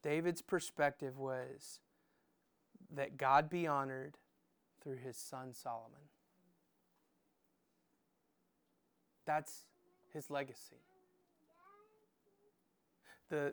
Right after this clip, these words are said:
ten-year-old kid that gets the oil poured out on him and says, "You're gonna be the king,"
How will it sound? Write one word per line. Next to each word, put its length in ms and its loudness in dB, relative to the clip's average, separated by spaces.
ten-year-old 500 4
kid 280 0
that 80 -2
gets 340 -6
the 160 0
oil 240 0
poured 300 0
out 160 8
on 160 0
him 140 -2
and 120 -4
says, 240 -2
"You're 80 0
gonna 140 0
be 80 0
the 100 -2
king," 460 -6